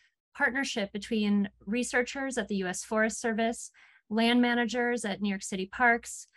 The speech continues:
um, nonprofits like the Natural Areas Conservancy, but also a wider constellation of universities and stewardship groups citywide. Um, our sort of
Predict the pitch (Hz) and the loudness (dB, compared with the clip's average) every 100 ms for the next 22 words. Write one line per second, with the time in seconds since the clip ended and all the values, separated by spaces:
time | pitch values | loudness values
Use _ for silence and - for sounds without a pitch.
0 | _ - 202 196 185 185 - 220 220 214 | _ -4 2 4 2 -2 2 4 4 0
1 | 247 247 - 247 - 202 202 202 190 - | 0 0 0 -6 -4 -6 0 0 0 -2
2 | - 233 240 - 240 226 226 226 220 226 | 0 2 2 0 -4 -2 -2 -2 -2 0
3 | 226 190 - 214 214 233 214 196 196 - | -2 -2 -2 -2 0 0 0 0 -2 -2
4 | - - 196 240 269 277 262 254 247 233 | -16 -6 4 4 4 2 0 0 0 0
5 | 226 220 208 208 202 214 196 190 180 180 | -2 -4 -2 -2 -2 -2 -2 0 -2 -2
6 | 185 202 208 190 202 202 202 202 190 185 | 0 2 2 2 -2 -2 -2 -2 -2 -6
7 | - 190 190 - 202 - 180 185 - 190 | -6 -4 -4 -6 -6 -4 -4 -4 -6 -4
8 | 190 175 175 175 170 165 196 - - _ | -2 0 2 2 0 -4 -8 -12 -20 _
9 | 202 185 190 202 190 185 - _ - - | 0 2 2 4 4 2 -4 _ -10 -4
10 | 208 190 | -2 -4